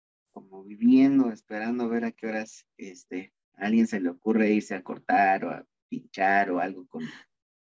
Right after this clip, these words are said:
con algo que esté relacionado con los metales y un metal oxidado, ¿no? Digo,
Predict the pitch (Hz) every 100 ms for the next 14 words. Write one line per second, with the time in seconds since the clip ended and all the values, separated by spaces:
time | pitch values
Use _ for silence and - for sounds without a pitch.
0 | _ - 110 113 117 113 104 - 104 104
1 | 185 90 92 101 - - 78 262 - 101
2 | 104 104 - 92 - _ - 107 110 107
3 | 104 101 - 98 98 87 80 117 101 -